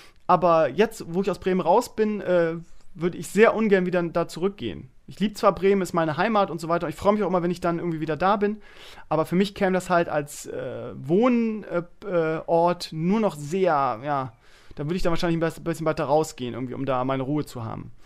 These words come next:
Mich würd mal interessieren, wie das bei euch ist. Ich weiß, dass bei vielen, vielen, mit denen ich Kontakt hab und so weiter, die mir von ihrem Leben erzählen, äh, auch im Netz, äh, die, die alle aus der Kleinstadt in die Gro-, in die Großstadt ge-, gegangen sind. Und, äh, vielleicht, äh, schreibt mal in die Comments, wie es bei euch ist,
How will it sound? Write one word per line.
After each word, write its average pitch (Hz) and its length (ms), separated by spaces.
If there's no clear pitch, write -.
Mich 208 100
würd 330 80
mal 349 60
interessieren, 277 360
wie 247 40
das 240 120
bei - 120
euch 202 220
ist. 135 80
Ich - 120
weiß, 220 200
dass 214 180
bei 196 160
vielen, 277 480
vielen, 226 320
mit 180 140
denen 202 140
ich - 140
Kontakt 226 380
hab 185 80
und 185 100
so - 100
weiter, 185 200
die 175 100
mir 190 120
von 180 200
ihrem 180 220
Leben 220 180
erzählen, 185 460
äh, 156 400
auch 214 180
im 220 100
Netz, 202 340
äh, 170 380
die, 170 180
die 180 160
alle 233 300
aus 269 220
der 226 100
Kleinstadt 214 360
in 233 120
die 196 120
Gro-, - 160
in 190 120
die 208 60
Großstadt 147 440
ge-, 135 160
gegangen 131 420
sind. 160 220
Und, 160 320
äh, 151 160
vielleicht, 196 440
äh, 214 320
schreibt 247 200
mal 285 60
in 254 60
die 233 60
Comments, 196 300
wie 208 60
es 208 80
bei - 100
euch 151 240
ist, - 300